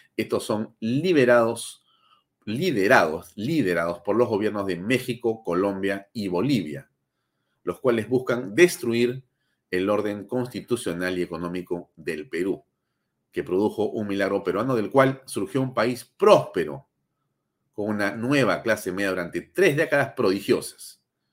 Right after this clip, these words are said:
Es tal el odio de la izquierda universal a la historia de éxito del Perú, que ahora, falsificando la historia y apoyando política, logística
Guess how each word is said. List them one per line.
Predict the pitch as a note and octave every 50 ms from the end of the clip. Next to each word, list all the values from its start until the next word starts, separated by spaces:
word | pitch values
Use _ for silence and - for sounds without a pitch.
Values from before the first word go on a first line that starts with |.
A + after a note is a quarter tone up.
| _ _ _ _ _ _ _ _ _ _ _ _ _ _ -
Es | C3+ B2+ - - - -
tal | - A#3 A#3+ G#3
el | D#3+ C#3+ D3+
odio | D#3+ C#3+ A#2 F#2 E2+ E2 D2+ D2 - _ _ _
de | - F#2+ F#2
la | F2+ E2+
izquierda | - - - D#3 D3 C3 A2 F#2+ E2+ E2+
universal | G2+ G2 F#2 F#2 F2 E2+ E2 - - - D3+ B2+ A2 F2+ F2 F2 - -
a | F2+
la | F2+ F2+
historia | F2 - - - D3 C#3 B2 G2
de | F2 E2 - - -
éxito | F#3+ F#3+ F#3+ F#3+ - - - - - F2 F2
del | E2+ D#2+ -
Perú, | F2 F2 F#2+ C#3 E3+ _ _ _ _ _ _ _ _ _ _
que | - A2
ahora, | G2+ G#2 G#2 G#2 F#2 G2+ C#3 - - _ _ _ _ _ _ _ _ _ _ _ _ _ _ _ _ _ _ _
falsificando | - - G2 F#2 - G2+ E2+ F#2+ F2+ - C3 B2+ C3+ C3+
la | B2 G2+
historia | F2+ - - D3 C#3+ B2 G#2+
y | F#2 F2+
apoyando | F2 E2+ - - F#2 F#2+ G#2 B2 B2 A#2 G#2 F2+ F2 E2 -
política, | - F2 E2+ F2+ A2+ B2 A2+ - - - F2+
logística | E2 E2 D#2 - D3+ D3+ - - F#2+ - D#2+ D#2 -